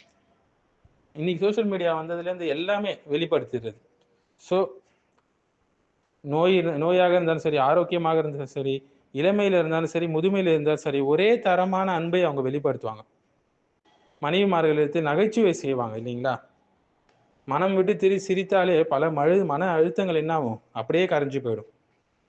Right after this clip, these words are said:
So, நபி ஸல்லல்லாஹு அலைஹி வஸல்லம் உடைய இந்த கைடன்ஸ் நம்ம ஃபாலோ பண்ணணும்னா, அவங்களுடைய ட்ராக்கை நம்ம பின்பற்றணும் என்றால், குடும்பத்துல வரக்கூடிய பல பிரச்சனைகளுக்கு ஈஸியா சொல்யூஷன் கிடைச்சிடும். So, அப்ரிசியேஷன், குவாலிட்டி டைம் ஆகட்டும், பிரைவசி ஆகட்டும், அண்டர்ஸ்டாண்டிங் இருக்கணும், ஒரு மியூச்சுவல் ரெஸ்பெக்ட் இருக்கணும்,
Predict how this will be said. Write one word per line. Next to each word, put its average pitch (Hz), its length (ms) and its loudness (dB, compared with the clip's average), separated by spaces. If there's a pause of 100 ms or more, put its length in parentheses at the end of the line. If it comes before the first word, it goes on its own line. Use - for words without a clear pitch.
(480)
So, 147 140 -4
நபி 156 140 0
ஸல்லல்லாஹு 214 140 -2
அலைஹி 202 200 4
வஸல்லம் 170 160 -2
உடைய 139 320 -2
இந்த 165 300 0
கைடன்ஸ் 151 460 0
நம்ம 123 280 -6
ஃபாலோ 135 340 0
பண்ணணும்னா, 113 420 -10 (400)
அவங்களுடைய 175 520 2
ட்ராக்கை 190 280 2
நம்ம 151 180 -2
பின்பற்றணும் 143 800 -2
என்றால், 123 560 -4 (340)
குடும்பத்துல 185 340 0
வரக்கூடிய 143 340 0
பல 156 240 2
பிரச்சனைகளுக்கு 175 800 -2
ஈஸியா 190 460 0
சொல்யூஷன் 143 360 -6
கிடைச்சிடும். 117 420 -8 (800)
So, 135 240 -2
அப்ரிசியேஷன், 151 640 -2
குவாலிட்டி 156 460 0
டைம் 143 240 -2
ஆகட்டும், 123 420 -6
பிரைவசி 156 520 2
ஆகட்டும், 117 380 -6
அண்டர்ஸ்டாண்டிங் 156 680 -2
இருக்கணும், 113 340 -8
ஒரு 117 120 -12
மியூச்சுவல் 165 400 -4
ரெஸ்பெக்ட் 165 460 -4
இருக்கணும், 113 360 -4